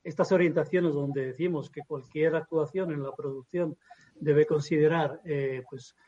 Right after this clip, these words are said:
eh, una mejora de la biodiversidad, o por lo menos, eh, no,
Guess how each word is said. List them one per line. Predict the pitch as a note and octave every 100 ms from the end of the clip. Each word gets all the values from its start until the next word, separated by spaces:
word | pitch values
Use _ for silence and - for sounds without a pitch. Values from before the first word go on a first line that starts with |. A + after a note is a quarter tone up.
| _ _
eh, | E3+ C#3+ C3 C3+
una | D3+ D3+
mejora | D3+ C#3+ D#3+ F3 C#3+ B2 - - _ _ _ _ _ -
de | D3+ D3+
la | D3
biodiversidad, | C#3+ D3+ C#3+ C#3+ C#3+ - D3 D#3 D#3+ - _ _ _ - _
o | -
por | D3+ D3+
lo |
menos, | C#3 C#3+ F3 - -
eh, | D#3+ D3+ - D3+ D#3 - -
no, | E3 E3+ F#3+